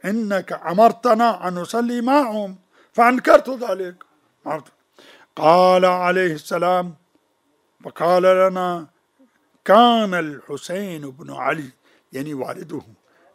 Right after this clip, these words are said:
إمام السجاد سلام الله عليه، "يصلي معهم ركعتين، فإذا فرغوا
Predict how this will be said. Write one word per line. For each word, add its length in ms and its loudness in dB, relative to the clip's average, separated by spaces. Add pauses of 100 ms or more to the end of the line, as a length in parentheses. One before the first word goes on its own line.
إمام 340 -4
السجاد 500 0
سلام 340 -14
الله 140 -20
عليه، 140 -20 (300)
"يصلي 760 -8
معهم 840 -10
ركعتين، 840 -20
فإذا 560 -20
فرغوا 600 -16